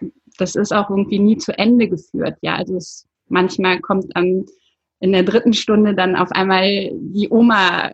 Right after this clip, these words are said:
spielt eine Rolle und dann kann ich die noch mit eintragen und mir das Beziehungsgeflecht angucken, ne, so.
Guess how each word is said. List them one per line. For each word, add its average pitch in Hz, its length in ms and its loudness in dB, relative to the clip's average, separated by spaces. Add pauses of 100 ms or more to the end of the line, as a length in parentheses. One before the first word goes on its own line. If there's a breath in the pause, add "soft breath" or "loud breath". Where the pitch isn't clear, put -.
spielt - 380 -4
eine 180 80 0
Rolle 165 300 0
und 170 160 0
dann 175 120 0
kann 190 180 -2
ich - 120 -6
die 220 140 2
noch 214 180 2
mit 202 200 0
eintragen 180 720 0
und - 160 -4
mir 185 160 -2
das 180 140 -6
Beziehungsgeflecht - 1040 -6
angucken, 180 640 -2
ne, 269 220 4
so. 165 320 2